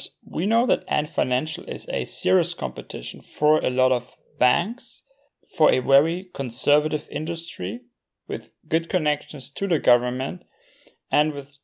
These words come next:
certain influence as well. And now they saw Ant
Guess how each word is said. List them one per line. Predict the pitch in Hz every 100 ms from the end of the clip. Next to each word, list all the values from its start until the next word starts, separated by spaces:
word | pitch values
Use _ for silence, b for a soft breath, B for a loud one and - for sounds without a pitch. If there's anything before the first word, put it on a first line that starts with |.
| -
certain | - 139 - 127 -
influence | 135 - 135 123 -
as | 143 -
well. | 190 151 - - b b _
And | 147 143 139 135 - _ _ _ _
now | 135 151
they | 165
saw | - - 147 139 -
Ant | 143 160 202 190